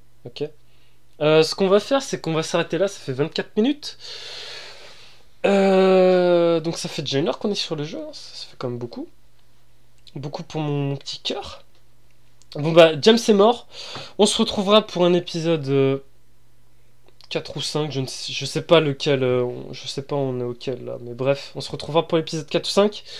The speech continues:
Euh, donc, donc, pff, j'en perds mes mots.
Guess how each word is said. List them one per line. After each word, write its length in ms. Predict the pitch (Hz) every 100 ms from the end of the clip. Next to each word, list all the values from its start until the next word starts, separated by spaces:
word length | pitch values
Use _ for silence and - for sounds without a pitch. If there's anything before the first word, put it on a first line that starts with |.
| - - - - - - - -
Euh, 760 | 143 143 147 143 139 139 139 135
donc, 260 | 135 151 -
donc, 540 | 143 151 139 143 139 131
pff, 560 | - - - - - - - - -
j'en 160 | 214
perds 200 | 233 262
mes 140 | 254 254
mots. 320 | 254 247